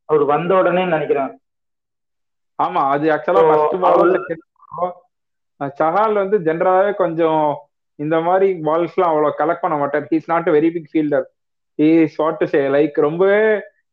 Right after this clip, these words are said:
Speaker 2: ஆவரேஜான ஃபீல்டர் தான், but still he is a very good bowler. அந்த மாதிரி ஃபேக்டர்ஸ்ல கன்சிடர் பண்ணி இந்தியாலயும் ஆடுறாரு, ஆர் சி பிலயும் ஆடுறாரு. நிறைய கேட்சஸ்லாம் கூட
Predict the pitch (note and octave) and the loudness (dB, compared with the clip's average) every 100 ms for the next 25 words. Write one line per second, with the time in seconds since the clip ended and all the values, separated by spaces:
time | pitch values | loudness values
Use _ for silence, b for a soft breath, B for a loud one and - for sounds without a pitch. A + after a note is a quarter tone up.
0 | _ _ C#3+ D#3+ F#3 F3+ F3 F#3 - F3+ | _ _ -2 0 0 0 0 -2 0 0
1 | E3 D3 E3 F3 F3 - - G3 F#3 E3 | 0 0 -2 0 -4 -6 -2 -2 -2 -2
2 | E3 D#3 D3+ D#3+ E3+ D3 D#3 D#3+ E3+ F3 | -2 0 0 0 -2 -2 0 2 2 -2
3 | _ _ _ _ _ D3 D3+ D3+ F3 F3 | _ _ _ _ _ -2 -2 0 0 0
4 | D#3+ D#3+ F#3 - D#3+ D3+ D3+ E3+ D#3+ D#3 | -2 -4 -6 -4 -4 -4 -2 -2 0 -2
5 | D#3 F#3 F3+ D3+ D#3 E3 E3+ E3 D3+ D3 | -4 -4 -4 -2 0 0 0 -2 0 0
6 | D3 E3+ F#3+ G3 _ _ _ _ _ _ | 2 2 0 -4 _ _ _ _ _ _
7 | C3+ D3 D3 E3+ D#3+ F3 D#3+ D3 C#3+ C3+ | -4 -4 0 0 2 2 2 2 0 2
8 | D3+ C#3+ C#3 D#3+ D#3 D#3 D#3 D3+ E3+ D3 | 0 2 2 0 0 -4 -4 -8 -6 -2
9 | E3+ F3 E3+ | 0 2 0